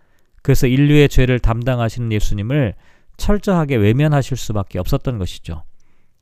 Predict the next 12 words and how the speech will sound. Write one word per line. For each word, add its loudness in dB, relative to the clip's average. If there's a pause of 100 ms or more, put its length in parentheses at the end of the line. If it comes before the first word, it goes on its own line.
(100)
그래서 2
예수님은 0 (440)
십자가 2
위에서 2
실제적이고 -2
절망적인 -2
고통, 4 (640)
또한 4
가장 0
고독한 4
아픔을 0 (280)
겪으셨습니다. -4